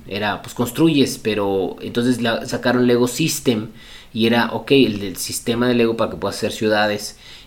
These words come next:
y luego de ahí se fueron, y luego evolucionaron a Legoland, que es donde estamos viendo ahorita, que es esto, y que Legoland era, pues, las tierras de Lego, de diferentes cosas, y ahí es donde empiezan a meter toda esta cosa fanta-, mira, aquí ya, aquí ya las pie-, aquí los,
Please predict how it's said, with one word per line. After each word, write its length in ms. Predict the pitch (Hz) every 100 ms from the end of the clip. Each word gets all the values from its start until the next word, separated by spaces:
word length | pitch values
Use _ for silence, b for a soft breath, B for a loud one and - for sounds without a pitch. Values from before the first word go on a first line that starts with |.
| -
y 120 | 107
luego 560 | 120 123 120 123 - -
de 160 | 101 104
ahí 200 | 98 110
se 120 | -
fueron, 440 | - 113 110 113 -
y 60 | 98
luego 280 | 98 101 107
evolucionaron 580 | 101 98 - 98 101
a 80 | 98
Legoland, 840 | 95 101 98 107 110 117 117 - -
que 100 | 92
es 60 | 92
donde 160 | 101
estamos 280 | - 98 98
viendo 200 | 101 101
ahorita, 480 | 98 95 92 90 -
que 140 | 80
es 140 | 82 87
esto, 260 | 82 85 -
y 120 | 104
que 140 | -
Legoland 580 | 92 104 113 117 110 107
era, 400 | - 101 104 101 B B B -
pues, 180 | 101 95
las 240 | 101 -
tierras 500 | - 127 127 113 104
de 120 | 110 107
Lego, 340 | 110 104 98
de 100 | 95
diferentes 500 | 90 104 104 98 98
cosas, 400 | - 110 110 98
y 40 |
ahí 160 | 92 95
es 100 | 98
donde 140 | 98
empiezan 380 | 90 90 90 95
a 40 | 87
meter 420 | 82 - 95 - B B B -
toda 220 | 101 101
esta 240 | 110 - 107
cosa 220 | 95 -
fanta-, 240 | 110 104 120
mira, 180 | 135
aquí 260 | 131 - 131
ya, 280 | 127 123 113
aquí 260 | 117 127 127
ya 120 | 127
las 220 | 123 -
pie-, 280 | 123 120 120
aquí 220 | 101 120
los, 460 | 120 110 - -